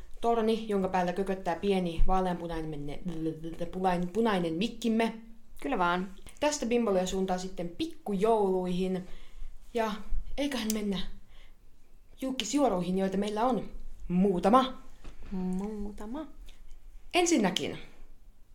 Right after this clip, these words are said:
Speaker 1: sain tietää tästä noin viisitoista minuuttia sitten, kun Helmi laittoi minulle tästä Instagram D M:ssä, että Katri Helena esiintyy ensi kesän provinssirokissa, jonne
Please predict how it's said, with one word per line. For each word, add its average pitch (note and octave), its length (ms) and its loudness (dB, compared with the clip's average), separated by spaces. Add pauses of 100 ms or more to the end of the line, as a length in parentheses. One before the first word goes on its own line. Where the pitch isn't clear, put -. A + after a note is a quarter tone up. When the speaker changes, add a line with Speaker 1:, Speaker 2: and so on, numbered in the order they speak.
(920)
Speaker 1:
sain C4 220 0
tietää C4 300 0
tästä G3+ 340 -6
noin G#3+ 200 -2
viisitoista F#3+ 460 -2
minuuttia F3 420 -2
sitten, F3 380 -4
kun D#3 120 -8
Helmi F3 260 -2
laittoi E3 320 -4
minulle D#3+ 220 -8
tästä F3 340 -10 (320)
Instagram G#3 480 -2
D G#3 300 4
M:ssä, D#3 400 -4 (760)
että G#3 180 -8
Katri B3+ 320 -4
Helena G3+ 300 0
esiintyy F#3 420 -2
ensi F#3+ 240 -2
kesän A3 460 -6
provinssirokissa, F#3+ 840 -2 (220)
jonne G#3 280 -2